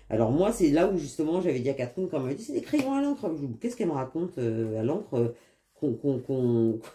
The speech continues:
<laughs> avec de l'eau, qu'on travaille avec de l'eau ? » Pas du tout. Et si, si, voilà. Donc, euh, moi, je, voilà, je, et là, pareil, on peut tous les avoir à l'unité. Dans tous ceux que vous avez vus, les seuls qu'on peut pas avoir à l'unité, c'est, il me semble, les Derwent métalliques et les macarons.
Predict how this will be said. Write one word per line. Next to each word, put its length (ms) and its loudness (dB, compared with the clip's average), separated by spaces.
<laughs> 300 -18
avec 280 6
de 100 4
l'eau, 120 2
qu'on 120 -6
travaille 240 0
avec 120 2
de 80 -2
l'eau ? » 140 0
Pas 120 2
du 160 -8
tout. 180 -12
Et 240 8
si, 300 -6
si, 420 -10
voilà. 340 -2
Donc, 300 0
euh, 1000 2
moi, 180 4
je, 260 6
voilà, 360 2
je, 380 0
et 160 10
là, 180 6
pareil, 400 0
on 80 -2
peut 140 -8
tous 220 -12
les 120 0
avoir 220 0
à 40 2
l'unité. 440 -2
Dans 100 4
tous 140 -6
ceux 140 0
que 60 -2
vous 140 2
avez 200 2
vus, 140 -4
les 120 6
seuls 240 -2
qu'on 140 -4
peut 100 -10
pas 140 2
avoir 180 2
à 60 2
l'unité, 380 -2
c'est, 200 0
il 300 0
me 60 0
semble, 200 -2
les 80 4
Derwent 400 2
métalliques 540 -2
et 80 8
les 100 8
macarons. 380 -2